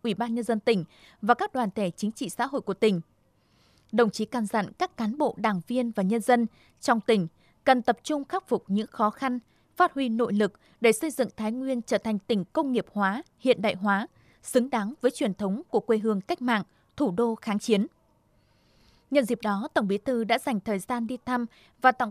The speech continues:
quà một số cán bộ lão thành cách mạng, gia đình có công với nước, mẹ Việt Nam anh hùng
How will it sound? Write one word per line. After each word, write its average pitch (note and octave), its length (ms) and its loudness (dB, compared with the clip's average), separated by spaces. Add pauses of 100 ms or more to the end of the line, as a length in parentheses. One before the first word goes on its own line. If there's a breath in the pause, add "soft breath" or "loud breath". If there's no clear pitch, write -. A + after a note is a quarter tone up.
quà A3+ 180 4
một G#3 140 0
số G#3 260 -2
cán A3 280 -4
bộ D4+ 160 0
lão G#3 300 -4
thành A3+ 120 -4
cách E4+ 140 -6
mạng, B3 220 0 (360 soft breath)
gia D4+ 180 0
đình G#3+ 300 0
có G3 140 0
công A#3+ 280 -2
với G#3 160 0
nước, D4 240 0 (340 soft breath)
mẹ B3 240 2
Việt A3+ 200 0
Nam C4+ 160 -6
anh B3+ 140 -4
hùng G#3 280 -2